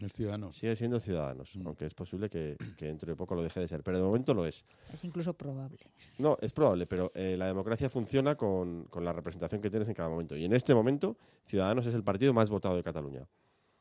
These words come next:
Speaker 2: con mayor representación, y está fuera, y el Partido Popular también,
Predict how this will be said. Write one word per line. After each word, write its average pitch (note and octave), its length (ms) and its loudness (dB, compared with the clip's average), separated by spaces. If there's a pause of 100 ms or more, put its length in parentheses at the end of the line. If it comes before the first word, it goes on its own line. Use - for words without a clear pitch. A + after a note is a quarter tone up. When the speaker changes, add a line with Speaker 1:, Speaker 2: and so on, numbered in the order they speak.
(720)
Speaker 2:
con F2 120 -8
mayor F#2 220 4
representación, F#2+ 560 0
y F#2 80 -6
está B2+ 180 0
fuera, C#3+ 380 -2
y - 60 -16
el D2+ 80 -12
Partido D2+ 300 -6
Popular D#2 260 -4
también, C#3 420 -6